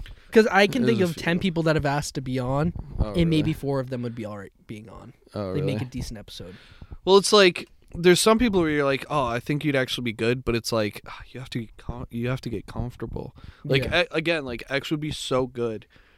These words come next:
Speaker 2: but
Speaker 1: You'd have to bring him to the
Speaker 2: He
Speaker 1: bar
Speaker 2: would
Speaker 1: first and then bring him here.
Speaker 2: have to get rolling. That's why, like, when I first talked to you about it, I was like,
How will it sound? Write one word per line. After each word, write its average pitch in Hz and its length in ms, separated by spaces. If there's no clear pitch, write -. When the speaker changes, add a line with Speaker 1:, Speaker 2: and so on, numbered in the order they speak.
Speaker 2:
but 147 300
Speaker 1:
You'd 180 180
have 220 180
to 214 80
bring 170 220
him 175 140
to 160 60
the 156 60
Speaker 2:
He 139 60
Speaker 1:
bar 151 100
Speaker 2:
would 151 120
Speaker 1:
first 139 240
and 135 120
then 127 120
bring 113 160
him 104 60
here. 104 120
Speaker 2:
have 131 380
to 131 100
get 110 180
rolling. 110 440
That's 160 200
why, 214 140
like, 196 200
when 175 100
I 165 80
first - 280
talked 151 200
to - 40
you 160 40
about 175 180
it, 156 60
I 147 40
was 151 160
like, 147 220